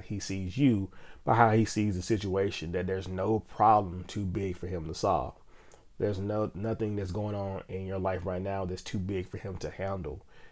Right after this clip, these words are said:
He can handle it all, and to remind you of that, to build up your encouragement, to say, "Okay, although this time is not something that I'm enjoying, I have full confidence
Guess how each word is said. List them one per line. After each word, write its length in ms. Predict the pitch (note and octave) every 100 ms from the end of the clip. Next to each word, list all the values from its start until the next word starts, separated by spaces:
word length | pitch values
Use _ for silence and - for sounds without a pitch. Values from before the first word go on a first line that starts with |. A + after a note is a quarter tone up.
| -
He 160 | G#2+
can 160 | F2+ F#2+
handle 380 | F#2+ G2+ G2 F#2+
it 80 |
all, 320 | F2 G2 F#2+ E2
and 120 | -
to 120 | G2
remind 400 | E2+ F2+ F#2+ G2
you 160 | F2+ F#2+
of 160 | G2
that, 380 | F2 E2 D2+ -
to 120 | - F2
build 360 | G2+ G2 F#2+
up 140 | F2 F2+
your 160 | F#2
encouragement, 580 | E2+ F2 - G2 F2+ F2
to 60 | E2+
say, 160 | E2
"Okay, 280 | E2+ F#2 D#2+
although 360 | A1+ F#2+ F2+ F#2+
this 220 | G2 -
time 440 | - G2+ G2 F#2+
is 240 | - F2 -
not 300 | F#2 F#2 - - - - - -
something 360 | - F#2 G2
that 100 | G2
I'm 240 | D2 F#2+ F#2
enjoying, 720 | F2+ F2+ A2 G2+ F#2+ F2 E2 - - - - - -
I 100 | F#2
have 420 | F2 G2 F#2 F2
full 640 | - G#2+ G#2 G#2 F#2+ F#2+ -
confidence 840 | - A#2+ B2 G2 D#2+ C#2 - -